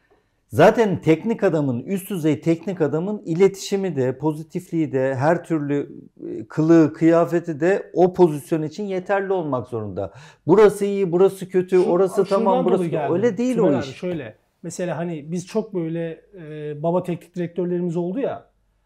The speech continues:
Speaker 2: onlarla o diyaloğa girmek ya da, e, ilk selamı sen verirsin. Mesela basın mensubu olarak vesaire. Ya da işte mesela Capello'nun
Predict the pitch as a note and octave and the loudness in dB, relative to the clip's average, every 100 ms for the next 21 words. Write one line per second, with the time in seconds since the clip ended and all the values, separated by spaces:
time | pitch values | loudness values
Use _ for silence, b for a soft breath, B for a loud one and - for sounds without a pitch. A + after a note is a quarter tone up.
0 | _ _ A3 B3 C4+ C4 A3+ C#4 C4+ B3+ | _ _ -8 -2 0 0 0 0 0 -2
1 | G#3+ B3 A#3+ B3 F#3+ G#3+ G3+ E3 E3+ F#3 | -2 0 0 -4 -2 -2 -2 -6 -6 -4
2 | F#3 G3 G3+ _ _ - G3 E3 E3 A#3+ | 0 0 -2 _ _ -18 -12 -10 -10 -8
3 | A3 - G#3 G#3 G3+ G3+ G3+ F#3+ F#3 D3 | -10 -6 -2 0 0 -2 -4 -2 -4 -6
4 | B2+ - C#3+ D3 _ - C#3 D3 E3 F3+ | -10 -18 -20 -20 _ -20 -20 -12 -10 -8
5 | D#3 D3 - C#3 B2 G#2+ A#2 - D#3 - | -8 -10 -14 -16 -16 -18 -20 -18 -18 -16
6 | C3+ B2 E3 - F3+ G3 F#3+ b b b | -16 -14 -16 -12 -10 -10 -12 b b b
7 | b - F#3 F#3 A3 G3+ F#3 A3 - | b -4 -4 0 2 2 0 -2 -8